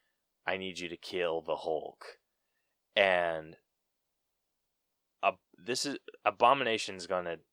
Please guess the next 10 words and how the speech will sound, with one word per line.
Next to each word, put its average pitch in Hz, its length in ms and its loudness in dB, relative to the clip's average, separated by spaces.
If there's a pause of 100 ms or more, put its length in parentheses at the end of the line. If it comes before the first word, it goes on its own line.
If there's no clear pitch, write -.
(920)
kick - 200 -6
the - 80 -10
bucket 85 380 -2
in 82 100 -14
this 76 200 -10
too. - 300 -12
So 82 260 -4
Abomination, 113 720 -2
like, 87 180 -6
frickin' 92 300 -6